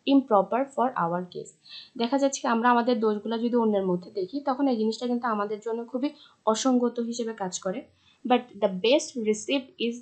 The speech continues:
the admonition of a friend। It is a strange thing to behold that gross errors and extreme absurdities many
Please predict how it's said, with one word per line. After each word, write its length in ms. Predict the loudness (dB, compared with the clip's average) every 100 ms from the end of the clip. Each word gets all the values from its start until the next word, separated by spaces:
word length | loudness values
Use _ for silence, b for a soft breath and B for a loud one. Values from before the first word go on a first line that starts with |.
| -4
the 80 | -2 -2
admonition 580 | -2 -2 -2 -2 -4 -4 -6 -6 -4
of 60 | -4 -4
a 40 | -8 -8
friend। 180 | -12 -12 _ _ _ _ _
It 120 | -4 0
is 220 | 0 0
a 80 | -2
strange 400 | -2 0 0 -2 0
thing 160 | 2 2 2
to 160 | 0 2
behold 480 | -2 0 2 2 0 -8 _ 0
that 220 | 2 2 -2 -8 -2
gross 260 | 0 0 -2 -6 -4
errors 320 | -2 -2 -2 -4 -6
and 60 | -6 -8
extreme 400 | -8 -2 0 0 b b b b b b _
absurdities 1500 | -4 -4 -2 0 0 -2 -6 -8 _ _ -6 -2 -2 -2 -4 -6 -16 _ -4
many 420 | 2 2 2